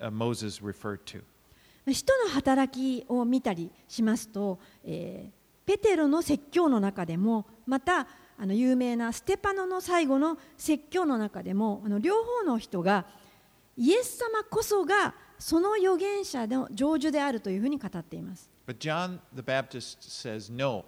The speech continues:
Speaker 1: I am not the prophet."
Speaker 2: で、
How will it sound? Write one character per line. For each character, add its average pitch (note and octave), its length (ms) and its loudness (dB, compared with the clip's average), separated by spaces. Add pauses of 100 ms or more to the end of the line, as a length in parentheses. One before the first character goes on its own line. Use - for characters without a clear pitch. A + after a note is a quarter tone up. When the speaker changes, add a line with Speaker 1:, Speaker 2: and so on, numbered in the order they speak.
(120)
Speaker 1:
I C#3 200 -4
am G#2 260 -10
not A2 420 -6 (460)
the A2 60 -12
prophet." - 560 -16 (960)
Speaker 2:
で、 D#4 160 -8